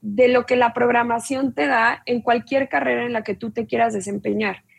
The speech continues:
Esto a la par de que los niños van desarrollando, por ejemplo, habilidades, eh, matemáticas, habilidades de lógica, de, eh, empoderamiento del propio niño, mientras lo hacen de, de una manera divertida, lúdica, que les gusta, ¿no? Em,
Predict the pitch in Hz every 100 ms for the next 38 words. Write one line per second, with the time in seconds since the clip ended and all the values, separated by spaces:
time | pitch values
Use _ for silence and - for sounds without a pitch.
0 | _ _ _ 285 285 - 330 359 - -
1 | 226 214 240 262 269 - 220 214 226 240
2 | 226 240 233 226 208 202 214 220 226 220
3 | 196 214 208 220 214 208 202 208 208 214
4 | - _ _ _ _ _ - 214 208 220
5 | 202 196 240 254 247 240 220 220 214 208
6 | 196 196 202 196 196 214 254 247 - 220
7 | 220 214 214 _ _ _ - 151 208 -
8 | _ 214 208 202 - 214 208 214 208 202
9 | 220 277 254 - 226 226 220 220 220 220
10 | 220 220 - 240 226 220 220 247 240 285
11 | 262 226 - 220 233 247 220 220 233 208
12 | 196 - 220 202 190 208 226 214 214 202
13 | 202 202 196 214 - - - - - _
14 | _ _ _ _ _ _ - 226 220